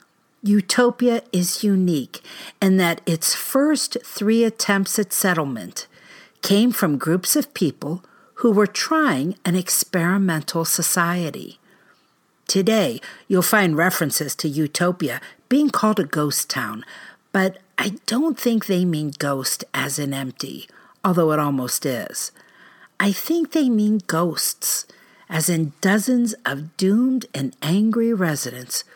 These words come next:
who haunt the place. So, let's start at the beginning,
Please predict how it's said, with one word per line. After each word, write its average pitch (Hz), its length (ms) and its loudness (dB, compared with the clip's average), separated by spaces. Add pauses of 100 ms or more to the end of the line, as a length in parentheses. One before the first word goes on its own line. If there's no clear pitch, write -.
(200)
who 214 180 0
haunt - 380 -2
the - 80 -12
place. - 640 -10 (800)
So, 139 360 0 (300)
let's 160 200 0
start 165 280 2
at 160 100 -2
the 160 80 -2
beginning, 143 600 -4